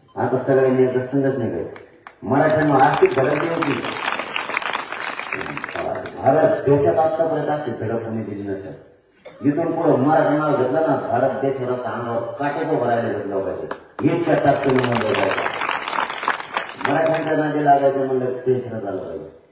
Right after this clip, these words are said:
बीड जिल्ह्यातल्या पोरांवर एवढे केसेस झाल्या, असं वाटलं होतं की बीड बाहेरच नाही निघलं. ते बीडचे इतके नमुने, ते केसेस झाले, उलट म्हणाले, "मी तुम्हाला बाहेर नाही निघून टाकत आहे आम्ही."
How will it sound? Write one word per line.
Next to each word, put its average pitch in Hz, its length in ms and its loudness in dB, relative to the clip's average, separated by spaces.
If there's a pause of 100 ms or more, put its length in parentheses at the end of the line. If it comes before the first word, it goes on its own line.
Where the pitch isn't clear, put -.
(140)
बीड 147 340 0
जिल्ह्यातल्या 139 360 2
पोरांवर 127 460 2
एवढे 123 240 2
केसेस 131 380 -2
झाल्या, 90 280 -2 (680)
असं - 320 0
वाटलं 135 260 2
होतं 120 200 4
की 117 60 -2
बीड 127 320 2
बाहेरच - 380 0
नाही 117 140 -4
निघलं. 95 400 -8 (540)
ते 95 40 -8
बीडचे 143 440 0
इतके 143 260 0
नमुने, 147 720 2 (440)
ते 127 60 4
केसेस 156 420 0
झाले, 113 240 2
उलट 170 240 2
म्हणाले, 98 540 2
"मी 143 100 0
तुम्हाला - 360 2
बाहेर 98 240 4
नाही 120 140 2
निघून - 260 -6
टाकत - 200 -2
आहे - 140 -4
आम्ही." 76 220 -8